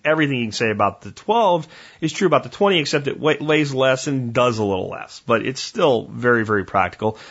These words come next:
So pick your shotgun, uh, a good center fire rifle, and you, you, you can't beat the thirty oh six. You, you just can't. For, for all around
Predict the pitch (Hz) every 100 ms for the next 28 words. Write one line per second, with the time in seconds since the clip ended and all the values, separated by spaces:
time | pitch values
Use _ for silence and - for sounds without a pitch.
0 | - 147 139 170 165 160 - 117 95 98
1 | 90 104 123 - - - 110 110 123 123
2 | 131 143 160 143 139 135 131 117 107 104
3 | - 127 143 147 170 165 _ _ - 156
4 | 170 160 - 196 185 139 131 180 147 139
5 | 151 139 135 127 - 175 - - - _
6 | _ _ _ 139 147 165 160 226 - -
7 | 240 196 - - 170 165 165 - - 170
8 | 247 262 214 175 160 160 160 147